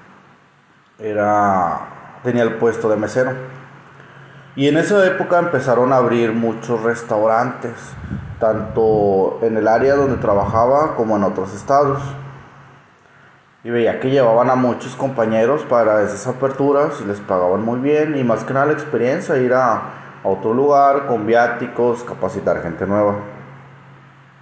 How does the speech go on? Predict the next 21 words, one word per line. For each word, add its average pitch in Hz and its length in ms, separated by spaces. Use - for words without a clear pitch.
Y - 20
pues 127 220
yo 123 100
me 113 120
acerqué 117 580
con 101 400
los 92 180
gerentes: 160 720
"Oye, 143 380
¿qué 131 80
onda? 156 180
Yo 139 180
quiero 135 200
ir 143 60
a 139 40
una 139 120
apertura, 139 580
¿qué 139 60
tengo 127 300
que 127 100
hacer?". 139 240